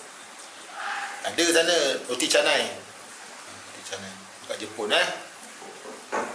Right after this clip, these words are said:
Abang akan berhenti di Tokyo, Jepun. Lepas tu abang ke Alaska untuk memancing, ah, ah, laut dalam, eh, ikan laut dalam.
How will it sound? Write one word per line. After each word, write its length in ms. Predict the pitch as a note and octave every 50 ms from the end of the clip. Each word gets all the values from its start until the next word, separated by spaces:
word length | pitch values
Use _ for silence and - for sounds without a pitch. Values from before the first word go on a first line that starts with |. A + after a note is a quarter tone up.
| - -
Abang 280 | - C3 C3+ C#3 C3+
akan 120 | C3 D3 C#3 C3
berhenti 360 | C3 C3 B2+ B2+ C3+ C3+ C3+ C3+
di 160 | - B3+ B3+ B3+ B3 B3
Tokyo, 400 | - D3 C#3 - - C3+ B2+ B2+ C3 C3 - - - - - -
Jepun. 280 | - G#2 - A2+ G#2+ -
Lepas 520 | - - - - - - - - - - - -
tu 120 | C3+ C#3+ C3+
abang 240 | B2+ B2+ B2 B2 B2
ke 120 | A#2+ - B2 A#2+ A#2+ -
Alaska 560 | - A2 A2+ A#2 A#2 - - - E3+ C#3 - - - - - - - - - - - - -
untuk 120 | - G#2+ G2 G#2+
memancing, 560 | G#2 G2+ A2 A2 A2+ - - B2 A#2 A#2 A#2
ah, 240 | A2 G2+ G2+ G2+ G2+ G2 G2+ G2 - - - - - - -
ah, 160 | - F#2 F#2 F#2+ A2
laut 160 | B2 B2 -
dalam, 240 | - B2+ C3 D3 A#2+
eh, 400 | C#3 E3+ G3 G3 G3 - - -
ikan 160 | - A#2 A2
laut 160 | A2 G#2+ -
dalam. 240 | - - G#2 G#2